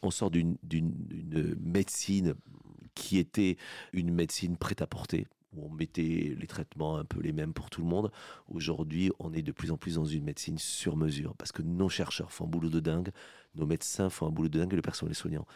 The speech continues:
L'occasion de leur rendre hommage, on ne le fait pas assez. Et donc, oui,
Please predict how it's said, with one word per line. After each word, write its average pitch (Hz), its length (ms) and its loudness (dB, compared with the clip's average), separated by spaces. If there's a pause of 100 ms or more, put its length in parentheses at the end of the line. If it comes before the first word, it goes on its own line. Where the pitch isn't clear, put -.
(160)
L'occasion 87 340 2
de 85 60 2
leur 82 120 4
rendre 80 200 -2
hommage, 90 260 0
on 87 40 -4
ne 85 40 -2
le 80 80 0
fait - 140 -6
pas 90 100 -4
assez. - 320 -2 (600)
Et 85 80 2
donc, 82 160 4 (160)
oui, 101 260 4